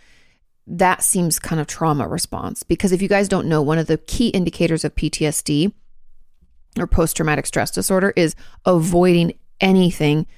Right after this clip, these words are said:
that even remotely reminds you of what happened. So the fact that any sexual intimacy is like, uh, because if, let's say that wasn't there, that wasn't present, I might just say, "Well, maybe, you know, your sex drive,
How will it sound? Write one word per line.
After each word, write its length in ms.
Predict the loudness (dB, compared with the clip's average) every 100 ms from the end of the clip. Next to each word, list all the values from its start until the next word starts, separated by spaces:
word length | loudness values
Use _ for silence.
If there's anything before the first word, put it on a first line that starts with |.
| -2
that 260 | 0 0 0
even 320 | 2 4 4
remotely 480 | 4 4 4 2 0
reminds 640 | 0 0 2 2 2 0
you 160 | 0 -2
of 200 | -2 -2
what 140 | -4
happened. 500 | -4 -6 -6 -8 -10 -16 -20 -20 -12
So 240 | -2 2 2
the 100 | 2
fact 280 | -2 -2
that 240 | -2 -4 -6 _ -10 -2
any 180 | 0
sexual 380 | 2 0 -2 0
intimacy 400 | 0 0 -2 -2
is 100 | -4
like, 160 | -4 -6 -2
uh, 160 | -2 -2 -10 -20 _ _ _ -2
because 260 | 2 2 4
if, 320 | 2 0 -2
let's 200 | -2 0
say 140 | 2 2
that 180 | 2
wasn't 320 | 2 0 0 0
there, 300 | 0 0 -2
that 140 | -4 -2
wasn't 280 | 0 0 0
present, 400 | 0 2 2 -2 -20 -20 -20 -2
I 80 | 2
might 240 | 4 2
just 160 | 0 2
say, 120 | 2
"Well, 160 | 4 4
maybe, 460 | 4 4 4 2 0
you 140 | 2
know, 240 | 2 0 -2
your 180 | -2 0
sex 320 | 0 -2 0
drive, 420 | 2 2 2 -4